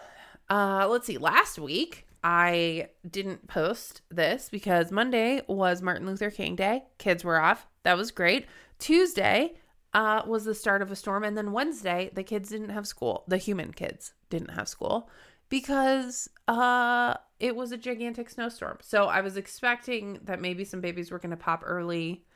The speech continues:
in the snow. They did not. Phew. But now we have another storm coming. Um,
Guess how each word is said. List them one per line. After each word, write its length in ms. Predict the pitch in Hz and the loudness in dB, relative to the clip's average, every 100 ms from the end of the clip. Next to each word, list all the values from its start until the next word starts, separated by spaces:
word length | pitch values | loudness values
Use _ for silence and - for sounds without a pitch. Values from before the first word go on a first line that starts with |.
| _ _ _ | _ _ _
in 160 | 170 170 | -6 -4
the 80 | |
snow. 520 | - 240 247 240 240 233 _ - | -4 -2 0 0 -2 -8 _ -14
They 260 | 165 170 | -2 -2
did 160 | 151 135 | -2 -4
not. 460 | 165 202 208 - - _ _ | 0 2 0 -4 -20 _ _
Phew. 560 | - - 165 156 160 196 _ _ _ - | -20 -4 0 0 -2 -4 _ _ _ -2
But 160 | - 185 | -2 0
now 140 | 185 | 0
we 80 | 185 | 2
have 120 | 180 | 0
another 240 | 190 208 | 0 0
storm 320 | 185 - 160 160 | 0 -2 -6 -4
coming. 460 | 151 147 143 165 - _ _ _ _ _ _ | -4 -4 -6 -8 -14 _ _ _ _ _ _
Um, 400 | 175 190 180 175 | -4 0 0 -2